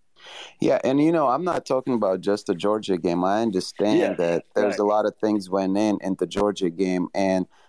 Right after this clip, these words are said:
Speaker 1: there were some good moments against Georgia when they make stops, especially, I think, first quarter they play very well, you know?
Speaker 2: Yep.
Speaker 1: But, um,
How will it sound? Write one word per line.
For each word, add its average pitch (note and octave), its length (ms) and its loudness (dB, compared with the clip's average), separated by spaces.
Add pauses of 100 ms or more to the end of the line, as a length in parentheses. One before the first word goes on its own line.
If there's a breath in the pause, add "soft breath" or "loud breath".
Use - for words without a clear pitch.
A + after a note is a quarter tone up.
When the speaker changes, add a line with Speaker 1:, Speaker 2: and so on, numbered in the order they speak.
Speaker 1:
there A#2 120 0
were A#2+ 120 2
some A2 260 -2
good A2 220 0
moments B2 420 0
against G2 320 -2
Georgia G2+ 400 2
when F#2 200 0
they F#2 100 2
make F#2+ 260 0
stops, - 580 -2
especially, G#2+ 400 -2
I F#2+ 40 0
think, G2 240 -8
first - 300 -4
quarter A2 320 0
they F#2+ 120 0
play F#2 220 -2
very F#2 260 0
well, G2 300 0
you E2+ 160 -4
know? G2+ 240 0 (360 soft breath)
Speaker 2:
Yep. A#2+ 180 0 (420)
Speaker 1:
But, A#2 220 2
um, G2 360 2